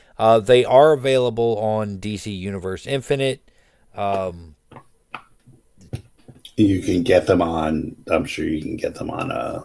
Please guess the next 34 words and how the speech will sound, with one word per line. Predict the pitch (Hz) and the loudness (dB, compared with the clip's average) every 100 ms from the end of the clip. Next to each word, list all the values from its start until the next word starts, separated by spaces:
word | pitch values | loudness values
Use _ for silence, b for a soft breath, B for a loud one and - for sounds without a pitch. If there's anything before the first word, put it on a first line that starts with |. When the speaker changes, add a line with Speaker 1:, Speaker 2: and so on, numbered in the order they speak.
| _ | _
Speaker 1:
You | 120 139 | -6 -4
can | 143 | -6
get, | 127 135 127 - | 4 6 6 6
uh, | 123 110 | 6 6
Speaker 2:
Apple | 104 101 | 4 4
Speaker 1:
J | 117 123 | 6 8
S | 92 92 | 8 6
A | 87 | 4
Speaker 2:
and | 82 | 4
Speaker 1:
Golden | 107 113 113 110 | 6 6 4 0
Age, | 107 104 104 95 - - b b b b | -2 -2 -6 -10 -16 -20 b b b b
um, | 98 95 95 87 82 - _ - | -4 -2 -2 -4 -10 -20 _ -10
at | 92 92 90 85 - _ _ _ - | -6 -6 -6 -10 -18 _ _ _ -8
Amazon, | 101 101 92 98 95 90 | -4 -2 0 0 0 -2
Comixology. | - 95 92 98 92 92 87 87 85 - b b b | -4 -4 -2 0 2 2 -2 -6 -8 -10 b b b
Uh, | - 85 85 73 | -6 -4 -4 -6
Speaker 2:
Comixology, | - 101 95 82 98 85 78 78 | -2 2 2 4 4 6 6 2
that's, | 76 71 - - - | 2 2 -2 -6 -6
that, | 76 80 | -4 -2
Speaker 1:
Yeah. | 85 | -2
Speaker 2:
uh, | 71 - - | -2 -8 -14
I'm | - | -18
sure | - - 90 | -10 -2 2
they're | 85 | 4
both | 82 78 | 2 2
on | 85 76 | -2 -4
Comixology. | - 80 78 - 90 92 87 - | -2 -2 -2 -2 0 2 2 2
Speaker 1:
Uh, | 117 117 117 | 4 6 6
Comixology | 113 160 160 156 147 131 127 | 4 2 4 4 6 4 0
is | 120 | -8
owned | 110 135 147 | -2 -2 -2
by | 123 | -4
Amazon | 123 135 143 143 143 139 | 0 0 0 0 -2 -4
now, | 139 143 147 160 | -6 -6 -4 -6